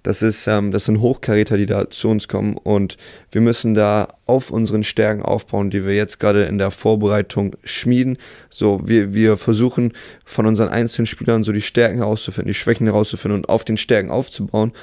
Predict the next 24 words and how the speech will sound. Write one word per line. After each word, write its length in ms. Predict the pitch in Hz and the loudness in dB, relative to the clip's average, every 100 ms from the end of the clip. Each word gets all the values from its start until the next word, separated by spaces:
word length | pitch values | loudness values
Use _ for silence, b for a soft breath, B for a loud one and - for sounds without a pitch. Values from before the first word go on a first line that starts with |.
| B B | B B
und 80 | 107 | -2
natürlich, 580 | 101 - 110 104 - - | -2 -2 -2 -2 -6 -2
ähm, 340 | 101 95 98 | -2 0 -4
die, 320 | - 101 101 - B B B - | -2 0 0 -4 B B B -4
ähm, 300 | 90 87 - - _ | -2 -2 -8 -20 _
Schwächen 400 | - - 113 117 | -6 0 0 0
ganz 220 | 98 90 | -4 -2
wegzubekommen. 640 | 110 123 - 95 - - - B B B | -2 -2 -4 -8 -6 -8 -10 B B B
Aber 480 | - 104 104 92 - _ _ - | 0 2 4 2 -4 _ _ 0
was, 320 | 110 - - | 0 0 0
was 200 | 117 - | 0 2
wir 80 | 104 | 2
halt 120 | 101 | 2
wissen 260 | 131 - | 0 0
müssen, 260 | 101 - 87 | -4 -4 -6
ist, 300 | - 104 - B B B - | -4 -4 -8 B B B -6
dadurch, 440 | 104 110 120 131 | 2 4 4 2
dass 160 | 117 101 | 0 2
so 120 | 123 | 2
viel 160 | 120 113 | 2 0
Qualität 460 | 117 113 120 113 | 2 0 2 0
auf 140 | 110 104 | 0 -2
uns 160 | 101 | -2
zukommt, 480 | - 131 - 107 | 0 0 2 -2